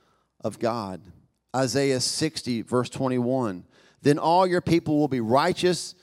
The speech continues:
and they will possess the land forever. They are the shoot I have," what? "Planted. The work of my hands." So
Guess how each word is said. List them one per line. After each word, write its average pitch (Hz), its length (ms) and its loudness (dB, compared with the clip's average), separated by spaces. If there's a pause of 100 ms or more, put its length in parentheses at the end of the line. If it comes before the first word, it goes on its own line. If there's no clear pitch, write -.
(500)
and 127 220 -2
they 151 140 4
will 147 160 6
possess 139 500 0
the 156 120 -6
land 151 280 -2
forever. 139 640 0
They 143 220 0
are 151 120 2
the 123 100 -2
shoot 170 520 2
I 143 160 -2
have," 131 400 -2
what? 156 480 0 (560)
"Planted. 143 640 -6 (1600)
The 127 100 -6
work 120 220 0
of 113 80 0
my 110 140 -2
hands." 107 560 -6
So 151 360 6